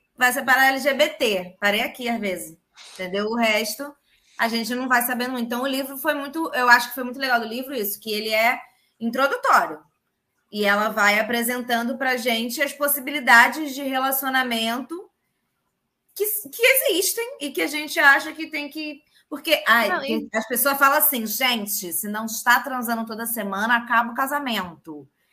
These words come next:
Speaker 1: É assim, eu, gente, que, primeiro, que nem dá, nem dá, gente.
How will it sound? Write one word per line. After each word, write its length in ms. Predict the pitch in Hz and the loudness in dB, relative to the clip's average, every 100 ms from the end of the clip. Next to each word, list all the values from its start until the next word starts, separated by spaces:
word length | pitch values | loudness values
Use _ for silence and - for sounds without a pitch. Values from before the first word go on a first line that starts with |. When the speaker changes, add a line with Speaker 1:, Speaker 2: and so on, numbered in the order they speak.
| _ | _
Speaker 1:
É 100 | 196 | -2
assim, 200 | 220 240 | 0 0
eu, 60 | 240 | -4
gente, 340 | 277 302 320 | -6 -10 -10
que, 240 | - 320 _ | -12 -18 _
primeiro, 720 | - 269 254 262 285 214 175 | -10 -8 -4 -2 0 -2 -6
que 160 | - 233 | -10 -8
nem 340 | 226 269 392 | -6 -6 -2
dá, 380 | 214 208 226 - 175 | 4 4 2 -8 -12
nem 240 | 233 480 | -12 -6
dá, 200 | 170 151 | -4 -4
gente. 460 | 165 160 - - | -8 -16 -18 -20